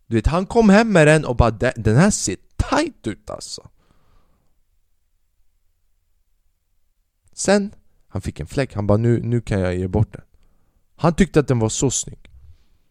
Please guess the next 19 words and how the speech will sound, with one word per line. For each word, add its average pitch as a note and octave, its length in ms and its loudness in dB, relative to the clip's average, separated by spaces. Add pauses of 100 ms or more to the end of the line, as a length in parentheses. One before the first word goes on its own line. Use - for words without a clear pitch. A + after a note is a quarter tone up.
(680)
Jag, B2+ 180 -2
jag D3+ 140 2
kommer F3+ 160 2
ihåg F#3 100 6
jag D3 240 4
flippade D3 560 0
med, A#2+ 260 0
med A#2+ 260 -4
fingrarna A2+ 480 0
när G#2 80 0
jag, A2 140 -4
när A#2 140 0
jag A2+ 240 2
såg E3 440 4
den, G#2+ 280 2
jag A2 240 0
rörde C3 300 2
på F#2+ 200 -4
den. F#2+ 200 -6